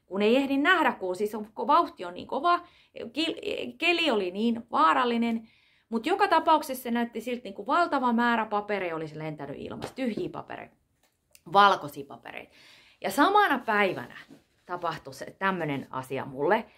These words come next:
niin mä, mä koen, uskon, että näillä on yhteys. Ja sen takia mä sit lopulta mä oon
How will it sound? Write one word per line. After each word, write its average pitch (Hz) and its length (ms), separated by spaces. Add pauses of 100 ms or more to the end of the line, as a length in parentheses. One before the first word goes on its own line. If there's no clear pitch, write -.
(100)
niin 170 140
mä, 190 200
mä 202 120
koen, 220 360
uskon, 214 300
että 151 140
näillä 147 160
on - 60
yhteys. 208 640 (600)
Ja 175 200
sen 196 200
takia 175 260
mä 165 120
sit 156 220
lopulta 165 380
mä 147 160
oon 143 220